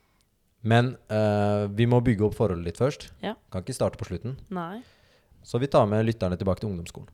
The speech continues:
Speaker 2: Ja, the good old days.
Speaker 1: The good old days. Ungdomsskolen
Speaker 2: Ja.
Speaker 1: var jo dritmorsom. Det var jo dritkoselig. Var det
Speaker 2: Ja.
Speaker 1: ikke det for deg også?
Speaker 2: Jo, absolutt, du.
Speaker 1: <laughs>
Speaker 2: Ser jeg med ironisk distanse.
Speaker 1: Å ja, det var ikke så fett?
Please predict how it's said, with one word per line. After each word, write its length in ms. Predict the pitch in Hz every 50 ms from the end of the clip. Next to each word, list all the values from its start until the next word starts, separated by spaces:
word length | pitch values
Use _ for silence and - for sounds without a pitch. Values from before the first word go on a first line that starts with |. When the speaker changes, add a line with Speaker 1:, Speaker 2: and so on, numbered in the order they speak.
| _ _ _ _ - -
Speaker 2:
Ja, 100 | 170 165 - _ _ -
the 60 | 170
good 200 | - 185 175 170
old 220 | 170 170 165 165
days. 380 | 165 151 156 170 - - - -
Speaker 1:
The 100 | 113 120
good 360 | 113 98 - 127 135 147 151 - 131
old 240 | 120 117 120 110
days. 340 | 101 107 117 117 113 - - - _
Ungdomsskolen 800 | 156 139 113 98 92 92 90 - - - 117 131 143 151 135 - - _ 180
Speaker 2:
Ja. 160 | 170 170 175 185 - _ _ _ _ _ _ _ _ _ _ _ _ _ _ _ _
Speaker 1:
var 180 | 117 107 113 113
jo 100 | 113 113
dritmorsom. 680 | 113 - 135 135 131 113 - - - 90 - 143 147
Det 40 | 135 127
var 60 | 131
jo 100 | 131 143
dritkoselig. 480 | 139 117 - - 107 95 - 165 196 208 185
Var 80 | - -
det 60 | 110
Speaker 2:
Ja. 60 | 127
Speaker 1:
ikke 100 | 139 147
det 120 | 160 139 -
for 60 | 139
deg 140 | 131 127 135
også? 320 | 151 160 214 349 320 202 196
Speaker 2:
Jo, 200 | 202 202 196 190
absolutt, 600 | 185 175 - - - - 262 269 254 247 233 - - -
du. 260 | 175 180 175 180 185 185 - - -
Speaker 1:
<laughs> 280 | - 180 151 - - 202
Speaker 2:
Ser 80 | 226 202 196
jeg 100 | 196 196
med 220 | 190 185 180 180 -
ironisk 600 | 208 202 190 185 180 180 175 - - - 202 190
distanse. 680 | 196 196 - - 170 170 170 - - 160 160 170 185 - -
Speaker 1:
Å 100 | 165 233
ja, 300 | 262 196 143 143 147 139
det 180 | 127 127 147
var 100 | 131 127 -
ikke 100 | - -
så 220 | - - 110 107
fett? 240 | - 170 269 - -